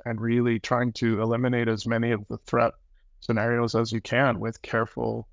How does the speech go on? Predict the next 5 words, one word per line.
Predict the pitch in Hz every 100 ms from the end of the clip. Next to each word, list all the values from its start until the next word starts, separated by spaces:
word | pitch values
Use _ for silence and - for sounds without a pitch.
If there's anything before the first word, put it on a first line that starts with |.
| _ _ _ -
design | 113 110 110 139 143
and, | 110 - - -
and | 117 107 107 - _ _ _
robust | 113 117 117 117 -
testing. | 123 120 - 127 131